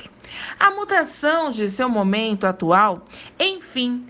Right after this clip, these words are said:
depende exclusivamente de você. Depende do seu trabalho mental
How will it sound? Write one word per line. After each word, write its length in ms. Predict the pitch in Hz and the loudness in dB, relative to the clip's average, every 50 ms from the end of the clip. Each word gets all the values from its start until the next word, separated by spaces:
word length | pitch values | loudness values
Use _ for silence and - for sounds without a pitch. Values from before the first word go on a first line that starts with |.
| - - - - - | -20 -20 -20 -4 0
depende 540 | 392 392 392 392 381 359 349 349 339 285 339 | 0 0 0 0 -2 -2 0 -2 0 0 0
exclusivamente 1120 | 339 330 - - 320 320 320 294 320 302 269 320 311 294 269 226 214 214 208 - 240 233 | 0 0 -2 -4 -2 -2 0 0 -2 0 2 2 2 2 0 -2 0 -2 -2 0 -2 -2
de 140 | 208 226 240 | 0 -2 -2
você. 520 | 226 269 294 302 294 - 302 247 240 240 214 - - - - - - - - - | 0 0 -2 -2 -2 -2 0 0 0 -2 -6 -14 -20 -20 -20 -20 -20 -20 -14 -4
Depende 680 | 175 190 190 190 - 220 233 269 285 277 226 196 165 | -2 -2 -2 0 2 2 2 2 2 -2 -2 -4 -6
do 120 | 165 - 175 | -4 -4 -6
seu 220 | 185 - 190 180 | -4 -2 -2 -2
trabalho 500 | 180 202 190 175 208 196 190 196 185 180 | 0 0 0 0 2 2 2 2 2 -2
mental 600 | 170 170 170 165 160 160 - 240 277 311 262 202 | -4 -6 -6 -8 -8 0 2 4 4 4 2 -4